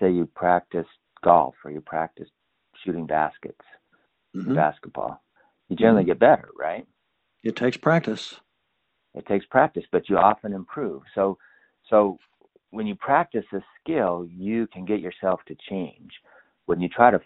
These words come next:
Speaker 1: force yourself to change, you often get stuck.
Speaker 2: Mm-hmm.
Speaker 1: And so the idea of these seven tools of healing is, okay, if you practice these skills that improve your ability to heal, then you can just naturally heal better.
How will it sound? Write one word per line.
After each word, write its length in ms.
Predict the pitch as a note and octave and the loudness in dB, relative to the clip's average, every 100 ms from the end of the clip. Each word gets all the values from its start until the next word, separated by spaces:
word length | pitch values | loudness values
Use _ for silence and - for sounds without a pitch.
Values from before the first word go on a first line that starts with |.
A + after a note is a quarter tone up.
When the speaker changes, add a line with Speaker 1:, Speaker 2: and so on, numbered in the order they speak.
| - | 0
Speaker 1:
force 240 | C3+ F3+ - | 2 2 -6
yourself 380 | E2 - E2+ - | -14 -6 -6 -6
to 60 | D2+ - | -14 -14
change, 260 | F2+ E2+ E2+ | -10 -10 -2
you 80 | |
often 320 | F2 F2+ - D#2+ | 2 2 -2 -10
get 180 | D#2+ - - | -10 -10 -12
stuck. 320 | D2+ - - - - _ _ _ _ _ _ - | -8 -8 -12 -20 -20 _ _ _ _ _ _ -12
Speaker 2:
Mm-hmm. 160 | G2 | -4
Speaker 1:
And 260 | F2 E2+ E2+ - | -2 -2 -4 0
so 360 | F#2 F2+ F2 - _ - | 4 4 2 -6 _ -12
the 140 | F#2+ | 2
idea 340 | A2 A#2+ D3 C#3 | 4 4 2 0
of 80 | |
these 100 | G2+ F2+ | -2 -8
seven 240 | A#2 G#2+ G2 | -4 -4 -6
tools 220 | - F#2+ F2 | -8 -8 -8
of 100 | F2 | -10
healing 420 | C#3+ B2+ F#2 E2+ | -6 -4 -4 -8
is, 180 | F2 E2+ _ _ _ _ - | -10 -12 _ _ _ _ -16
okay, 160 | - | -4
if 140 | F#2 - | -4 -2
you 200 | G#2+ G2+ _ _ - _ _ _ _ | -4 -4 _ _ -20 _ _ _ _
practice 320 | A#2+ C3+ A2+ - | -4 -2 -4 -4
these 180 | G2+ F2+ _ _ _ | -6 -6 _ _ _
skills 340 | A#2 A#2+ B2 - | 0 4 4 2
that 100 | G2 | -4
improve 520 | F#2 - - C3 A2+ | -6 -8 -4 -2 -2
your 120 | F#2+ | -4
ability 340 | E2+ G#2 G2+ F2 | -4 -2 -2 -4
to 120 | E2 - | -8 -12
heal, 520 | - E3+ G2 D2 D#2+ - _ _ - _ _ - | -4 -2 0 0 -4 -8 _ _ -20 _ _ -14
then 520 | E2+ G#2+ A#2 A2+ G#2 - | -2 2 4 2 -2 -8
you 360 | F#2+ G2 G#2+ G2+ | -6 0 2 2
can 280 | F#2+ F#2+ | -2 -4
just 200 | F2 F2+ - _ | -2 -4 -6 _
naturally 600 | - F#2 F2+ E2+ - E2+ - | -4 2 2 2 -4 -8 -2
heal 240 | B2+ G#2 | 0 0
better. 400 | D2+ C#2 - - | -2 -6 -8 -12